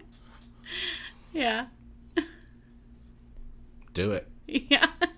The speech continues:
Speaker 2: The, the multiverse exists, right?
Speaker 1: Yeah, exactly.
Speaker 2: Theoretically, the Lego one is there too.
Speaker 1: Exactly.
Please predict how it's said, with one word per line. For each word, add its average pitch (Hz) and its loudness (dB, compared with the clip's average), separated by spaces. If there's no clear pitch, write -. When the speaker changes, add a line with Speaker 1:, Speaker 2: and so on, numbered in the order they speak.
Speaker 2:
The, 87 2
the - 2
multiverse 123 10
exists, 104 8
right? 107 10
Speaker 1:
Yeah, 233 10
exactly. 196 6
Speaker 2:
Theoretically, 120 12
the 104 10
Lego 110 10
one 101 6
is 92 4
there 98 8
too. 98 6
Speaker 1:
Exactly. - 2